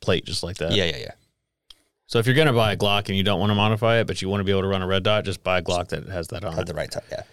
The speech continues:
Speaker 2: A lot of guns do now. Um,
Speaker 1: Yeah.
Speaker 2: who was it? Sig has
Speaker 1: Sig, their new, their new nine, the P whatever nine.
Speaker 2: Mm-hmm.
Speaker 1: It's dope.
Speaker 2: Yeah,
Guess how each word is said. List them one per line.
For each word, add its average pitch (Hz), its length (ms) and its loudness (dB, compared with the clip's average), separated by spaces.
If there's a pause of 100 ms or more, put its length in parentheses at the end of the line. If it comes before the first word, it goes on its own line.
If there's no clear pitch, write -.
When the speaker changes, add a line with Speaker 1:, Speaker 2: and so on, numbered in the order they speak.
(360)
Speaker 2:
A - 60 6
lot 156 140 6
of 110 60 -2
guns 95 220 -2
do 95 140 -4
now. 87 320 -2
Um, 98 300 4
Speaker 1:
Yeah. 90 80 -4 (760)
Speaker 2:
who - 100 2
was 98 120 4
it? - 140 -2
Sig 143 340 4
has 101 480 6
Speaker 1:
Sig, - 100 -10
their 107 100 2
new, 104 300 2
their 107 220 2
new 110 120 4
nine, 104 320 4
the 95 80 -2
P 104 540 2
whatever 101 340 0
nine. 107 380 0 (200)
Speaker 2:
Mm-hmm. 104 260 0 (180)
Speaker 1:
It's 98 260 -4
dope. - 340 -8 (240)
Speaker 2:
Yeah, - 220 -8